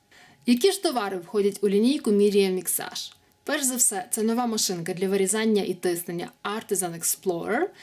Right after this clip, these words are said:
що може справитися навіть із металом. Так, ця машинка може тиснути метал. На що варто звернути увагу у цій машинці? Це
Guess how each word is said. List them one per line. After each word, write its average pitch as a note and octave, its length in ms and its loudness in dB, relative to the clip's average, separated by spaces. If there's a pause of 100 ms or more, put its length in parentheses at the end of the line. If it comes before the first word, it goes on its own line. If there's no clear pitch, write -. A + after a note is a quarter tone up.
(240)
що A#3+ 200 2
може G3 200 2
справитися A#3+ 720 -2
навіть G3 480 -2
із F#3+ 160 -2
металом. F#3 640 -10
Так, - 340 -8
ця A3 120 0
машинка D4 400 2
може F#3 260 -2
тиснути F#3+ 480 -2
метал. D#3+ 340 -10 (580)
На A#3 140 4
що B3+ 200 0
варто G#3+ 260 -4
звернути G#3+ 380 0
увагу E4 340 0
у A#3+ 40 -4
цій A3 140 0
машинці? F#3+ 640 -2
Це D#4 340 -2